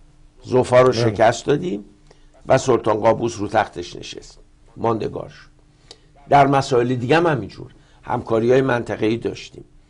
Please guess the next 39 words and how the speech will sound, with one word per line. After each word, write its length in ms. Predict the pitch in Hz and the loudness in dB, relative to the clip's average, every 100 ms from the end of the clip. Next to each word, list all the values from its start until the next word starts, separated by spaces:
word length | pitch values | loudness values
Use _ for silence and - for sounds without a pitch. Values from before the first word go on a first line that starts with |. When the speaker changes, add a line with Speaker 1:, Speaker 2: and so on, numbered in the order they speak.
| _ _ _ _ - - - | _ _ _ _ -20 -16 -2
Speaker 2:
الان 300 | 139 180 208 | 2 2 2
اهمیتش 500 | 147 143 143 190 254 | 0 0 0 0 0
هم 140 | 240 | -2
بیشتر 360 | 175 - 190 226 | -2 0 0 2
شده 240 | 226 202 | 0 0
به 80 | 160 | 2
خاطر 220 | 156 147 | 2 2
Speaker 1:
حالا. 140 | 185 | 2
Speaker 2:
جمهوری‌های 560 | 170 165 151 151 156 190 | 4 4 4 4 4 4
شمال 420 | - 170 175 254 | 2 2 4 4
ایران. 400 | 311 233 175 135 | 2 2 2 2
Speaker 1:
بله، 180 | 110 107 | 0 0
Speaker 2:
یعنی 100 | 117 | 2
Speaker 1:
به 60 | 170 | 2
Speaker 2:
می‌تونست 320 | 190 196 202 | 2 2 2
Speaker 1:
اضافه 140 | 190 | 2
Speaker 2:
از 120 | 165 | 2
این 140 | 190 180 | 2 2
Speaker 1:
اینکه 140 | 180 | 2
Speaker 2:
نقش 80 | - | 4
Speaker 1:
الان 240 | 123 - | 4 4
در 220 | 139 135 123 | 6 4 4
عراق 400 | 127 131 147 156 | 4 6 8 6
Speaker 2:
درست. 220 | - - - - _ _ - | 2 -8 -20 -20 _ _ -12
Speaker 1:
یه 180 | 98 143 | 2 4
رژیمه 520 | 135 135 104 139 156 | 6 4 4 -2 0
که 120 | 147 147 | 0 -2
می‌تونه 360 | 151 147 160 | -4 -4 -4
دوست 380 | 156 180 185 - | -4 -6 -6 -2
ایران 380 | 110 110 101 - | -2 -2 -6 -10
باشه 320 | - - - _ _ _ _ _ _ - | -14 -20 -20 _ _ _ _ _ _ -10
و 80 | - | -2
متاسفانه 1000 | 147 147 147 147 - 139 143 147 175 196 - _ _ _ | -2 4 4 2 -2 -4 -2 -2 -2 -4 -12 _ _ _
سیاست‌های 760 | - - 135 143 139 120 131 117 | -16 0 4 4 2 0 2 2
جمهوری 500 | - 117 113 107 110 | 2 0 0 -2 -4
اسلامی، 640 | 107 - 104 104 120 175 - - _ _ _ - _ | -4 -6 -6 -4 -6 -8 -14 -20 _ _ _ -20 _
همونطور 460 | - 135 131 123 117 | -2 0 0 0 -2
که 120 | 113 | -4
فرمانده 880 | 104 110 113 113 117 113 127 120 104 | 0 4 4 2 0 2 4 2 0